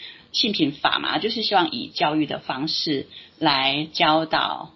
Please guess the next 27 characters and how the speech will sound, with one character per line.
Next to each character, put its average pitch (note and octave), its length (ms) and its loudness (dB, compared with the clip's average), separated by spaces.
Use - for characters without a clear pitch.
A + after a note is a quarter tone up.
校 F3+ 240 4
园 D3 180 0
里 D3 60 -2
面 D3 180 2
的 C#3+ 80 0
成 B2+ 400 -6
员， A#2+ 360 -10
或 E3+ 120 -6
是 F3+ 160 -2
刚 E3+ 240 0
刚 F3+ 80 4
有 D3 120 4
特 - 180 -2
别 C3 160 0
提 C3+ 160 -4
到， C#3+ 100 2
比 C#3 80 -4
如 - 80 -2
说 D3+ 80 -2
我 B2+ 60 -4
们 C#3+ 120 -6
社 E3 140 -4
工 D3+ 160 4
人 B2 200 -2
员， A#2+ 280 -6
或 D3 240 -2
是 C3+ 400 0